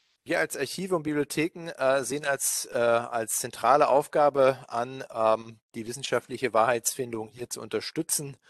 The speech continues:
Und, ähm, es ist, äh, heute Abend, denke ich, sehr deutlich geworden, dass auch Richard Evans, äh, hier, ähm,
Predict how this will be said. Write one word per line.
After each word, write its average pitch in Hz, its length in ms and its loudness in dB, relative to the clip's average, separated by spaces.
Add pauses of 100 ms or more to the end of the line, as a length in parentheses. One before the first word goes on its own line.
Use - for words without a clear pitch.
(560)
Und, 127 420 -2
ähm, 110 460 4
es - 180 -8
ist, - 280 -2
äh, 117 400 4
heute 120 240 2
Abend, 120 260 -2
denke 123 200 -6
ich, 117 140 -10
sehr 113 160 0
deutlich 113 380 -2
geworden, 113 420 0
dass 110 240 0
auch 110 320 -4
Richard 117 300 -6
Evans, 110 480 -4
äh, 110 260 -6
hier, 117 420 2
ähm, 104 540 0